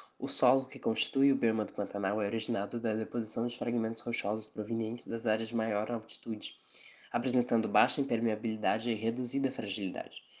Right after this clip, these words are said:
Isso ocorre porque esse solo apresenta um excesso de água, o que dificulta a decomposição da matéria orgânica. Já nos períodos de seca, esse solo apresenta uma espécie de areia composta por restos de animais e vegetais,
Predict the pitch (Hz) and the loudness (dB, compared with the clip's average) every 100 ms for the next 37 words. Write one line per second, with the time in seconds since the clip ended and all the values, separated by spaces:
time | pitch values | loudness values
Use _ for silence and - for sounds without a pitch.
0 | - _ 117 135 - 123 120 117 - 113 | -20 _ -6 0 4 4 2 -4 -2 -2
1 | - - 110 120 127 110 107 117 113 - | -2 0 0 0 -4 -4 -4 -4 -4 -2
2 | 117 - 123 120 107 104 - 110 - 120 | -2 -2 -4 0 0 -2 -6 -8 -8 -6
3 | 120 - 135 - 135 131 131 135 131 131 | -6 -4 -6 -8 -8 -6 -6 -4 -2 -2
4 | 131 120 113 120 117 117 127 123 107 104 | 0 0 0 0 0 0 2 0 -2 -6
5 | - _ - - - - 123 110 - 113 | -16 _ -16 -16 -10 2 4 4 2 -2
6 | 98 98 104 117 - - 160 - - - | -2 -2 -4 -4 -2 2 2 2 -8 -8
7 | - - - - 123 - 120 123 135 127 | -18 -18 -20 -2 4 8 8 6 4 2
8 | 120 127 120 120 120 127 120 123 120 113 | 2 0 0 0 0 -2 2 4 4 4
9 | 110 - 107 107 104 113 113 107 110 - | 2 0 0 0 0 -4 -4 -2 -4 -4
10 | 113 110 113 104 104 120 117 135 120 104 | -4 0 0 -2 -4 -4 -4 -4 -6 -8
11 | - | -8